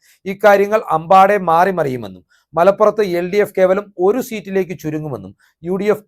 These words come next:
പതിനഞ്ച് സീറ്റുകൾ പിടിച്ചെടുക്കുമെന്നുമാണ് വിലയിരുത്തുവാൻ കഴിയുന്നത്. പൊന്നാനി മണ്ഡലത്തിൽ നിന്നും മാത്രമായിരിക്കും മലപ്പുറത്ത് നിന്ന് ഒരു എൽ ഡി എഫ് എം എൽ എ ഉണ്ടാകുക എന്നാണ്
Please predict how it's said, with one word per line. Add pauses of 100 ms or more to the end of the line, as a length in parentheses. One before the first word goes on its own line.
പതിനഞ്ച്
സീറ്റുകൾ
പിടിച്ചെടുക്കുമെന്നുമാണ് (140)
വിലയിരുത്തുവാൻ
കഴിയുന്നത്. (540)
പൊന്നാനി
മണ്ഡലത്തിൽ
നിന്നും
മാത്രമായിരിക്കും (300)
മലപ്പുറത്ത്
നിന്ന് (140)
ഒരു (140)
എൽ
ഡി
എഫ്
എം
എൽ
എ (140)
ഉണ്ടാകുക
എന്നാണ്